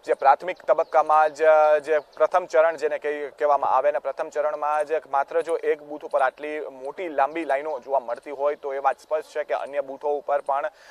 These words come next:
ખૂબ મોટી લાઈનો જોવા મળશે અને મળે પણ, અ, છે એવા પણ હાલ સમાચાર સામે આવી રહ્યા છે અને લોકો વહેલી સવારથી જ પોતાનો મતાધિકારનો ઉપયોગ કરવા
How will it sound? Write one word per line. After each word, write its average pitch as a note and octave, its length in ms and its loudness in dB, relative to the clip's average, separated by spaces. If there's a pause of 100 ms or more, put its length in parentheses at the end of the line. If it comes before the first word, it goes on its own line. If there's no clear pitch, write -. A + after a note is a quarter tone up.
(140)
ખૂબ F#3 220 -4
મોટી D3+ 240 -4
લાઈનો C#3 240 -2
જોવા C3+ 200 -2
મળશે C3 360 -4 (440)
અને E3 140 -2
મળે D3 320 0
પણ, E3+ 220 0
અ, D3+ 340 -2
છે D#3 140 -8
એવા C#3+ 200 2
પણ D3+ 220 -2
હાલ C#3+ 500 2
સમાચાર C#3+ 640 -2
સામે C3 260 -6
આવી C3 200 -4
રહ્યા C#3+ 360 0
છે D3+ 100 -8
અને D3 180 -4
લોકો D3+ 400 -4
વહેલી D#3+ 220 -4
સવારથી D#3 680 0
જ D#3+ 180 -2
પોતાનો D3+ 540 -2
મતાધિકારનો C#3+ 720 -4
ઉપયોગ D#3 420 -6
કરવા C3+ 440 -2